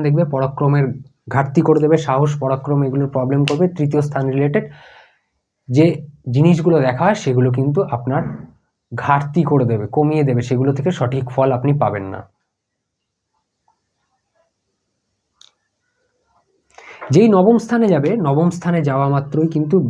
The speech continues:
এটা ভাগ্যস্থান বলা হয়, নবম স্থান ভাগ্যস্থান। তার মানে কি? ভাগ্যের ক্ষেত্রে প্রবলেম করবে, মানে ভাগ্য সাথ দেবে না,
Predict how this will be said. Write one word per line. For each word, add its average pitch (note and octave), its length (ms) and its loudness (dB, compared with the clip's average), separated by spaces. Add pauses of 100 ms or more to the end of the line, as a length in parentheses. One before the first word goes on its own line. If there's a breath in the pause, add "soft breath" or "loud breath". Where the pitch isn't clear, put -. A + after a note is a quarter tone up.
এটা C#3+ 140 2
ভাগ্যস্থান C3 720 0
বলা A#2+ 180 0
হয়, C3+ 100 0
নবম B2+ 280 0
স্থান B2+ 300 -4
ভাগ্যস্থান। B2+ 640 -2 (460 loud breath)
তার C3+ 120 -2
মানে E3 140 4
কি? G#2 160 -4 (920)
ভাগ্যের C#3 600 2
ক্ষেত্রে F#3+ 360 2 (800)
প্রবলেম E3 360 4
করবে, E3+ 260 2
মানে D#3+ 180 2
ভাগ্য C#3+ 380 0 (100)
সাথ C#3+ 220 0
দেবে D3 260 2
না, D3+ 100 2